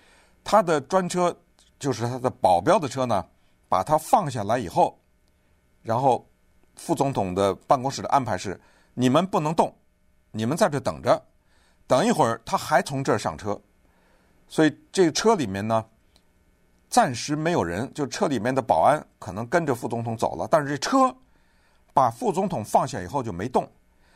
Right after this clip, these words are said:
他旁边还有一些摩托车。那么接下来试射开始，十弹的炮呢就打出去了，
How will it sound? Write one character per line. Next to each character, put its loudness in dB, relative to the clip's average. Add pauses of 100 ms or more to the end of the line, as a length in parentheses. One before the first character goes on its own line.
(240)
他 0
旁 0
边 4
还 -2
有 -2
一 -8
些 -4
摩 -2
托 -4
车。 -2 (1160)
那 0
么 0
接 4
下 4
来 2 (280)
试 2
射 2
开 0
始， -8 (720)
十 2
弹 2
的 -2 (300)
炮 2
呢 0
就 -8
打 0
出 -8
去 -6
了， -6